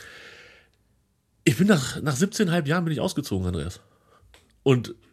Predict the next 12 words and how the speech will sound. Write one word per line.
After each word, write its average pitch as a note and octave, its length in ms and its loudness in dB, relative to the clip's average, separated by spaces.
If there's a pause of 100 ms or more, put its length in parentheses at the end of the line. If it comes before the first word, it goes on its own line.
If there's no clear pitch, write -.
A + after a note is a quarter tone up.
wieder A#2+ 300 2
<laughs> - 20 4
eingezogen B2 640 4
in C3 160 4
eine A#2 160 2
andere A#2+ 320 2
Wohnung. A2+ 280 2
Und F#2+ 100 -2
das F#2 180 -4
war D#2+ 160 2
einfach, F2+ 400 -6
ähm, E2+ 160 -4